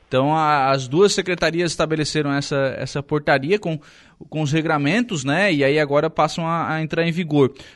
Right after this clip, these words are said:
Com relação aos planos de contingência, ô, ô, Daiane, eh, tem alguma alteração? Muda alguma coisa? Eh, por exemplo, se tiver, eh, diagnósticos positivos,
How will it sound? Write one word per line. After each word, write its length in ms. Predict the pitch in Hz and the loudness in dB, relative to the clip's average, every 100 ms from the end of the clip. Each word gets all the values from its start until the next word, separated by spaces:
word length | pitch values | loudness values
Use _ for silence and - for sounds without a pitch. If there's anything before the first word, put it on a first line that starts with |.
| - | -2
Com 80 | |
relação 320 | 226 294 262 285 | 2 2 2 0
aos 160 | 240 | -2
planos 280 | - 247 233 | 0 0 0
de 80 | 180 | -4
contingência, 840 | 220 208 190 165 160 160 - 143 | -4 -4 -2 -2 -2 -2 -2 -2
ô, 220 | 131 160 170 | -2 -4 -2
ô, 40 | |
Daiane, 460 | 165 160 156 156 123 | 0 2 0 -2 -4
eh, 220 | 160 156 - - | -4 -4 -4 0
tem 160 | 214 | 2
alguma 540 | 254 202 139 220 240 190 | 4 2 2 2 4 4
alteração? 1000 | 175 175 - 165 120 - 143 165 202 | 4 2 0 0 0 0 -2 0 0
Muda 380 | 175 160 226 196 | 0 0 0 2
alguma 340 | 170 147 151 123 | 2 2 0 -2
coisa? 640 | - 143 196 175 185 185 - - _ | 0 4 4 4 2 -2 -4 -20 _
Eh, 220 | 127 135 | -4 -4
por 140 | 131 165 | -2 -2
exemplo, 220 | 170 170 | -2 -4
se 80 | - | -8
tiver, 720 | 151 147 190 190 165 139 117 | -4 2 4 6 6 4 0
eh, 240 | 131 127 | 0 0
diagnósticos 640 | 131 156 151 151 160 - - | 2 2 2 0 -2 -6 -4
positivos, 880 | 156 127 104 135 185 208 170 160 | -2 -2 -4 -2 0 0 0 -4